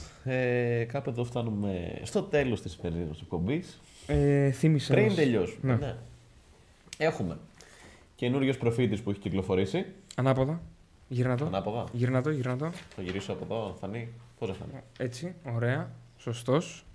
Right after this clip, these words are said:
Speaker 1: Με το πονάω που είναι από την
Speaker 2: Από το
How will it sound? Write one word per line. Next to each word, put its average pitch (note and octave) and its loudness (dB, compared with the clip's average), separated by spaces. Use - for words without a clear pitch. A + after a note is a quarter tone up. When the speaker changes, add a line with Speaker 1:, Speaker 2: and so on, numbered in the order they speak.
Speaker 1:
Με A2+ -2
το G2 0
πονάω G2 -2
που - -10
είναι F2+ -10
από G2 -4
την F2 -6
Speaker 2:
Από B2+ 2
το A#2 2